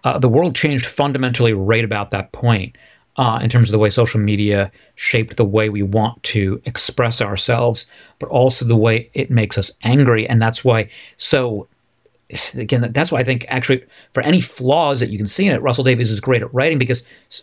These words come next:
uh, two thousand five Who was all about reality T V in an episode or two. Like, they just, he just drove the point home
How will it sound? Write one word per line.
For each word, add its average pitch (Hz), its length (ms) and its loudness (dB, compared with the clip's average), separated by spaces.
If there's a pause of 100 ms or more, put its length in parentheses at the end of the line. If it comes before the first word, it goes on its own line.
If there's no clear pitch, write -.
uh, 104 140 -6
two - 100 -4
thousand 147 300 0
five 151 400 0
Who 120 400 -4 (240)
was 123 80 0
all 127 100 4
about 123 220 -4
reality 120 380 0
T 120 180 -6
V 104 100 -2
in 101 80 -2
an 98 120 -6
episode 104 320 -4
or 107 40 -8
two. - 240 -10
Like, 101 120 -6
they 107 100 -2
just, 104 160 -6
he 120 100 0
just 120 180 -2
drove 123 340 4
the 117 80 0
point 117 280 -8
home 135 540 0